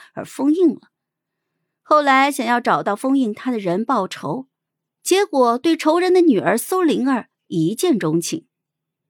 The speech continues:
最后爱而不得被逼黑化，又被心爱之人手刃，惨死在了百魔窟。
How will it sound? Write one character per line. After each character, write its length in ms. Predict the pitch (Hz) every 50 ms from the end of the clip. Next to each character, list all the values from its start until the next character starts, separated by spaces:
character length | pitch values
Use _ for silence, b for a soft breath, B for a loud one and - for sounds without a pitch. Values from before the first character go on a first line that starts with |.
| _ _ _ _ _ _ _ _ _ _ _
最 220 | - 302 285 277
后 500 | 269 - 277 262 254 247 240 240 - _ _
爱 120 | - 226
而 180 | 214 196 185 190
不 200 | - - 240 208
得 300 | - - 165 170 190 226
被 300 | 262 _ - 320 254 165
逼 200 | - 175 165 165
黑 180 | - 160 160
化， 240 | 156 - - - - - _ _ _ _ _ _ _ _ _ _
又 120 | - 403 381
被 140 | 330 359 349
心 240 | 330 - 370 381
爱 100 | 392 359
之 160 | 311 - 320 311
人 160 | 269 277 311
手 300 | 302 - - - - -
刃， 320 | - 233 320 339 262 - - _ _ _ _ _ _
惨 320 | - - - 202 185 214
死 280 | 254 - - 185 104 -
在 140 | - 202 170
了 100 | 165 170
百 200 | - 170 139 -
魔 200 | 135 165 160 170
窟。 340 | 170 - - 233 240 269 -